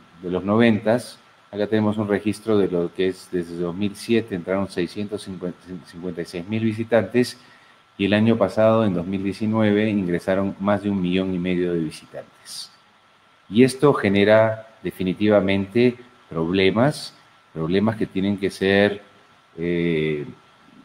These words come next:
salvados, digamos, con medidas de gestión y de conservación efectiva, también basándonos en lo que es la evidencia histórica y la evidencia arqueológica.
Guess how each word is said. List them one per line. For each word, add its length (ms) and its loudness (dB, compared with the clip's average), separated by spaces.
salvados, 640 6
digamos, 560 2
con 420 0
medidas 540 0
de 720 2
gestión 380 -4
y 60 4
de 80 0
conservación 680 -2
efectiva, 680 2
también 400 2
basándonos 760 2
en 160 -2
lo 120 -4
que 320 2
es 240 -4
la 80 -4
evidencia 1400 0
histórica 960 2
y 240 0
la 200 0
evidencia 420 -4
arqueológica. 680 -4